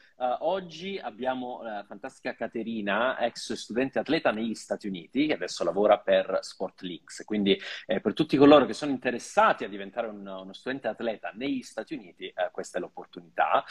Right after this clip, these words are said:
Ehm, allora, vi incoraggiamo ancora, doveste avere qualsiasi domanda, non esitate a farci sapere, quindi potete lasciarla nella chat.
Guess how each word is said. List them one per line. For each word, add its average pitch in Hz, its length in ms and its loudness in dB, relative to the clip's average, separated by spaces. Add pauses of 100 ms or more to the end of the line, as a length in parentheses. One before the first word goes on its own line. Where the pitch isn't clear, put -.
(320)
Ehm, 120 440 8
allora, 170 320 2
vi 127 180 -12
incoraggiamo 180 560 -8
ancora, 127 460 -12
doveste 139 320 -14
avere 147 340 -10
qualsiasi 185 600 -6
domanda, 175 560 0
non 135 160 -8
esitate 135 540 -4
a 110 280 -6
farci 110 340 -8
sapere, 92 480 -16
quindi 104 180 -12
potete 104 260 -6
lasciarla 104 400 2
nella 101 320 0
chat. 180 580 6